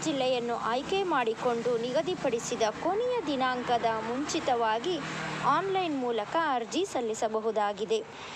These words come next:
ಮಾಹಿತಿ ಇಷ್ಟವಾದಲ್ಲಿ ದಯವಿಟ್ಟು ಲೈಕ್ ಮಾಡಿ, ಸಬ್ಸ್ಕ್ರೈಬ್ ಮಾಡಿ,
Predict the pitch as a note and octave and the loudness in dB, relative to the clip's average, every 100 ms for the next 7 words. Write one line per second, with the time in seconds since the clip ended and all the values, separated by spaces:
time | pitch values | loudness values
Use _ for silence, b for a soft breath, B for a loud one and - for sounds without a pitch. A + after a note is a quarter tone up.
0 | B B3 B3+ C4 C4 B3+ A#3+ - B3 B3 | B 0 0 0 0 0 0 0 2 2
1 | A#3 D4 A#4+ G#4+ C4 B3 B3 F4+ B4+ C#5+ | 0 0 2 2 2 0 0 2 0 0
2 | D4 B3+ C4 C#4 C#4 C#4 D#4+ G#4 B3+ - | 0 0 2 0 0 0 -2 0 -2 0
3 | C#4 C4+ B3+ B3 B3 | 2 2 2 -2 0